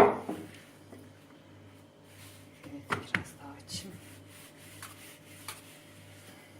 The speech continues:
Şimdi elimizden şöyle oval şeklini verelim.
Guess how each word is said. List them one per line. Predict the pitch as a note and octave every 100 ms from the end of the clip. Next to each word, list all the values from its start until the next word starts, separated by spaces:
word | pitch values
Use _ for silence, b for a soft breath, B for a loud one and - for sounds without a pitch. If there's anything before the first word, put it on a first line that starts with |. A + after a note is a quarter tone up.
| - - - - - - - - - - - - - - - - - - - - -
Şimdi | C#4+ -
elimizden | F3+ D#3+ D3+ F3 E3+
şöyle | D#3+ - E3 C#3+ -
oval | E3+ E3 D#3+
şeklini | - - - - D#3 D#3
verelim. | E3+ D#3+ C#3+ G3